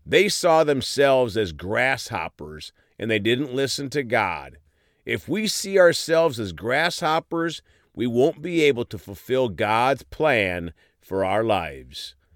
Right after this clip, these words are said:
Numbers thirteen thirty-three in the God's Word translation.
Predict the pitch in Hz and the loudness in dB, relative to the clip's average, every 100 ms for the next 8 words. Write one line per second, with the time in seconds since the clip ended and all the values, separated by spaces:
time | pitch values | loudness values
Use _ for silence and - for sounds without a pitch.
0 | _ _ _ _ 82 120 185 175 156 - | _ _ _ _ 0 2 4 4 2 -2
1 | - 180 180 - - 170 170 147 120 151 | -2 2 2 2 -4 -2 0 -2 0 2
2 | 170 147 117 139 156 147 117 104 127 131 | 4 2 -2 -2 0 2 0 2 4 4
3 | 98 98 160 175 - 120 101 82 98 87 | 0 0 0 0 0 0 0 -2 -4 -4
4 | - 71 60 | -8 -14 -16